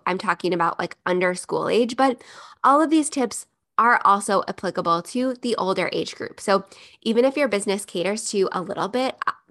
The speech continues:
um, kids a little bit on the older side, still listen to this episode. Now, one theme that is going to kind of reverberate throughout this entire episode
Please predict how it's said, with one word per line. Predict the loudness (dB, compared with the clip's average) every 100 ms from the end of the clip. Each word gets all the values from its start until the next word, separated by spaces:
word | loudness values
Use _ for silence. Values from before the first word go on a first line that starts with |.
| _ -10 2
um, | 4 4 0 -4
kids | 0 0
a | 2
little | 2
bit | 4 2
on | 0
the | 2
older | 2 2 -2
side, | -2 -2 -2 -12 -20 _
still | -10 0 2 4
listen | 0 -2 -4
to | -4
this | -2 -2
episode. | -4 -6 -6 -2
Now, | 2 2 0 -14 -20 _
one | 2 4 4 -2 0
theme | 4 4 4
that | 0 0
is | -2 0
going | 0 0 0
to | -4
kind | -4 -2 0
of | 0 -4
reverberate | -2 0 2 2 4 2 0 0
throughout | 2 2 2
this | -2 -2 -4 -4
entire | -4 0 2 2 0
episode | -2 -4 -6 -6 -6